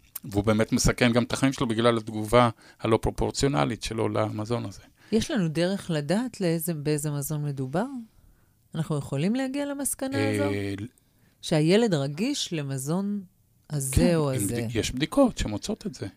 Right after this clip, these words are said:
Speaker 2: שיש בדיקות להכל? אתה יודע, כי
Speaker 1: לא
Speaker 2: יש
Speaker 1: להכל,
Speaker 2: אנשים,
Speaker 1: ל-,
Speaker 2: נגיד,
Speaker 1: לחלק, אה, כן,
Speaker 2: יש,
Speaker 1: אין
Speaker 2: אה,
Speaker 1: להכל, אין
Speaker 2: אומרים
Speaker 1: להכל.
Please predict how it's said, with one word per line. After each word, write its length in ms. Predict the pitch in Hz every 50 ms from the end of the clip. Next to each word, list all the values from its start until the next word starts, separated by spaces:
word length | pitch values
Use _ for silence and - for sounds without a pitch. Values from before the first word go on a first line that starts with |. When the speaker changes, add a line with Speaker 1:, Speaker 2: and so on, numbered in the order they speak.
| _ -
Speaker 2:
שיש 260 | - 196 180 - 170
בדיקות 340 | 160 160 - - 170 - -
להכל? 520 | 180 147 147 - - - 165 165 170 196 254 302 320 330 _ _ - _ _ _ _ - - - - -
אתה 100 | - 240
יודע, 140 | 254 277
כי 120 | 269 - 208
Speaker 1:
לא 60 | 196 233
Speaker 2:
יש 60 | 247
Speaker 1:
להכל, 120 | 240 208 220 233
Speaker 2:
אנשים, 260 | 202 127 123 120 127
Speaker 1:
ל-, 120 | 135 139 - 285
Speaker 2:
נגיד, 180 | - 269 294 294 247
Speaker 1:
לחלק, 460 | 262 196 214 220 202 - - - -
אה, 360 | 185 180 175 170 165 165 165 - -
כן, 100 | - 214
Speaker 2:
יש, 120 | 165 113
Speaker 1:
אין 240 | - - 185 214 208
Speaker 2:
אה, 60 | 190
Speaker 1:
להכל, 260 | 131 104 - - 98 95
אין 60 | - - -
Speaker 2:
אומרים 180 | 208 - 208 220 233
Speaker 1:
להכל. 20 | 247